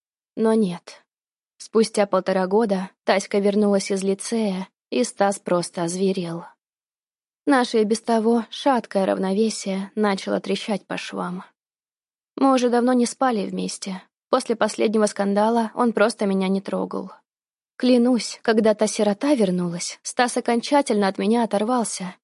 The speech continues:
и что бы я ни делала, больше не смотрел на меня как муж. Я чувствовала себя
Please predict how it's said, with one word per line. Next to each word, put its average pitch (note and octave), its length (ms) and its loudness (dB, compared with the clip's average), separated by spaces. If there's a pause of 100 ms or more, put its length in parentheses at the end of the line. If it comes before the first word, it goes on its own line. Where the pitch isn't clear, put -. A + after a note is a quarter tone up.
(140)
и A#3 120 -2
что A#3+ 300 2
бы F#3+ 120 2
я F#3+ 160 0
ни F#3 160 0
делала, G3 600 0 (200)
больше A3 380 2
не G#3+ 80 0
смотрел A3+ 440 0
на F#3+ 120 0
меня F3 220 -4
как - 260 -6
муж. F#3+ 420 -6 (640)
Я C4 180 4
чувствовала F#3+ 580 -4
себя G3 460 -4